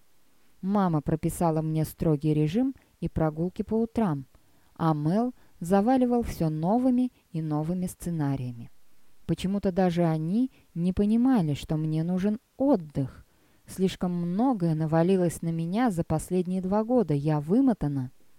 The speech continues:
Мама не понимала, что такое съемки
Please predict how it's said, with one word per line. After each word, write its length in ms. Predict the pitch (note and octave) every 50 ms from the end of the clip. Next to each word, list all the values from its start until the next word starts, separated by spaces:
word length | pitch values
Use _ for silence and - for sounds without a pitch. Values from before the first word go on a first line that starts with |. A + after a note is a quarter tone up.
| - - - - - - - - _ _ _ _ _ _
Мама 460 | E3 E3 G#3 C4 C#4+ C4 G3 D3+ D3 - _ _ _ - -
не 180 | F3 F3+ G3 G#3
понимала, 680 | - A3+ A#3 B3 C4+ C4 A#3+ F3+ D#3+ D3+ C#3 C#3+ D3 -
что 300 | - - - - F#3 E3
такое 400 | - D#3 D3+ - D#3+ D3+ D3 C#3
съемки 680 | - - D3 C#3 D3 D3+ D#3+ F3+ - - B3+ C4+